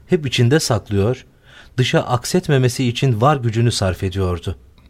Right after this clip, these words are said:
Artık kervan Mekke'den görünmeye başlanmıştı.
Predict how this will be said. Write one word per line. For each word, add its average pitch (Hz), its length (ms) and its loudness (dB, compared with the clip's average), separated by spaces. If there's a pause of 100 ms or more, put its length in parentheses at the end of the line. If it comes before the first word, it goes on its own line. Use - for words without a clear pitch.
(840)
Artık 117 400 0
kervan 123 520 2 (260)
Mekke'den 123 560 2
görünmeye 101 480 2
başlanmıştı. 90 680 -4